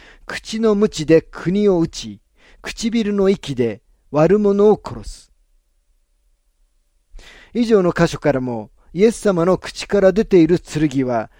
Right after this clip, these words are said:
主の御言葉を意味することは明白です。この宇宙を創造したのは主の御言葉です。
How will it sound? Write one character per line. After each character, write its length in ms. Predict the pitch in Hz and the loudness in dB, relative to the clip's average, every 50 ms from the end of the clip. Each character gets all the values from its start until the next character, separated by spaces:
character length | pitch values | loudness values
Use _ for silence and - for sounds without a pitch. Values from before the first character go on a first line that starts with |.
| - - _ | -20 -20 _
主 280 | - - - 247 262 | -16 -10 -6 -4 0
の 160 | 233 196 170 | 0 0 0
御 140 | 156 156 160 | 2 0 -2
言 360 | 156 - 202 208 - 220 214 | 0 0 0 0 4 4 4
葉 160 | 202 208 202 196 | 6 6 4 4
を 140 | 190 180 | 4 4
意 80 | 196 214 | 2 2
味 100 | 196 170 | 2 0
す 180 | - - 170 160 | 0 0 0 0
る 100 | 156 - | 0 0
こ 140 | - 165 | -2 -6
と 140 | 165 - 214 | -4 2 4
は 140 | 220 196 160 | 4 4 4
明 240 | 139 139 147 151 131 | 4 2 2 2 2
白 240 | 107 110 113 - - | 0 -4 -8 -10 -16
で 120 | - - | -20 -20
す。 220 | - - - - _ _ _ _ _ _ _ _ _ _ _ _ _ _ _ _ _ _ _ _ _ _ _ _ _ _ - - - - - - _ _ | -20 -20 -20 -20 _ _ _ _ _ _ _ _ _ _ _ _ _ _ _ _ _ _ _ _ _ _ _ _ _ _ -20 -20 -20 -20 -20 -20 _ _
こ 120 | - 208 208 | 0 2 4
の 100 | 208 226 | 4 4
宇 80 | 247 | 2
宙 200 | - - 226 214 | 0 -2 -2 2
を 120 | 180 165 156 | 2 2 2
創 240 | - - 185 185 175 | 2 2 0 2 2
造 160 | 165 170 151 | 2 0 0
し 80 | - | 0
た 140 | - 151 147 | -2 -4 -2
の 100 | 143 135 | -2 0
は 160 | 135 139 143 | 0 0 0
主 300 | 135 - - - - 247 | 0 -4 -8 -6 -6 -2
の 140 | 226 180 160 | 0 0 0
御 60 | 147 | 0
言 120 | 135 131 - | -2 -6 -6
葉 400 | - 143 151 - 127 113 95 - | -6 -6 -6 -6 -6 -10 -12 -14
で 100 | 62 - | -18 -20
す。 240 | - - - _ | -20 -20 -20 _